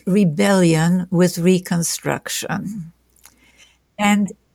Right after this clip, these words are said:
you would not build a house without really building solid foundations for it, would you? So I want to reach young people with this new understanding.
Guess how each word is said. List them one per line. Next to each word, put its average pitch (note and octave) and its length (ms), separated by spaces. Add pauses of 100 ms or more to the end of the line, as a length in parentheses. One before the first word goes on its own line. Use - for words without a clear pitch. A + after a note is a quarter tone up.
(140)
you G#3+ 180
would B3 220
not B3+ 360
build G#3 300
a F#3+ 100
house E3+ 800 (460)
without G3+ 760
really F#3+ 640 (420)
building F#3+ 540 (320)
solid E3 540
foundations D3+ 1000
for - 340
it, - 240
would E3+ 260
you? - 260 (760)
So G#3 380
I G#3 240
want A3+ 320
to G3+ 200
reach G#3 380
young D#3+ 260 (120)
people E3+ 560 (540)
with G#3+ 640 (100)
this F#3+ 300 (160)
new G#3+ 460
understanding. F#3 1300